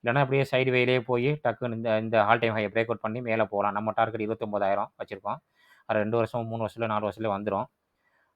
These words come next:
அஹ், நாலு வருஷம்லாம் போகாது. மேக்ஸிமம் ஒரு டூ இயர்ஸ், த்ரீ இயர்ஸ்ல வரதுக்கு சான்ஸ் அதிகமா இருக்கு.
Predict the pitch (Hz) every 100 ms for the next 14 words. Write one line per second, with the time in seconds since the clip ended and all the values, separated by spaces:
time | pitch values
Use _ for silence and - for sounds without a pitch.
0 | - 104 110 120 117 135 131 131 120 117
1 | - 123 120 120 117 113 - 117 110 117
2 | 113 107 107 107 107 104 107 104 90 107
3 | 135